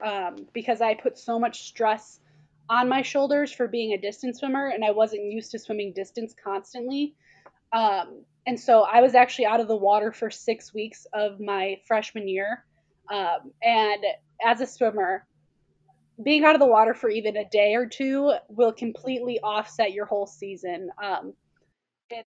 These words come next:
really hard to kind of jump back, um, just because of how much swimming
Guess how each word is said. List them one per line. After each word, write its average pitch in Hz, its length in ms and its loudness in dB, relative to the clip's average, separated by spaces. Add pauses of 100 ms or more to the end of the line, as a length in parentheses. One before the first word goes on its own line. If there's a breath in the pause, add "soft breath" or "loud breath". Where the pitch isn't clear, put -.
(140)
really 262 280 6
hard 233 260 4
to 233 80 -8
kind 220 240 -6
of 208 80 -6
jump 208 380 -2
back, 196 320 -2 (360)
um, 190 520 -6
just 226 160 -8
because 226 320 -2
of 202 120 -6 (380)
how 262 180 6
much 247 360 2
swimming 233 400 0